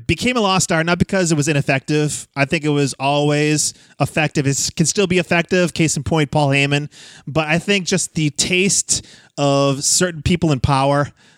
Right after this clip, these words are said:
they just got away from it. They wanted to have the, the good-looking women, and it just kind of became,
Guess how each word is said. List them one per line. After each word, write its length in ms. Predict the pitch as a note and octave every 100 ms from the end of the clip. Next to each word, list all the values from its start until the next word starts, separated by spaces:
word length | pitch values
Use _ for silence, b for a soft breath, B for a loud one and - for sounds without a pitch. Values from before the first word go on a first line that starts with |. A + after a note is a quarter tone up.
| b
they 100 | C3
just 160 | B2+ -
got 140 | C3
away 180 | B2+ A#2+
from 180 | - G#2+
it. 120 | G2+
They 60 |
wanted 360 | A2+ B2 B2+ A#2
to 80 | B2+
have 300 | B2 A#2+ A2
the, 260 | A#2+ A#2+
the 160 | A2+ A#2
good-looking 380 | B2 A#2+ A#2+ A#2
women, 360 | B2+ B2+ B2 A#2+ B B B
and 120 | B2+
it 60 | A#2+
just 220 | C#3 -
kind 200 | - C#3
of 120 | A#2+
became, 680 | C3 - C3+ C3 B2+ B2 B2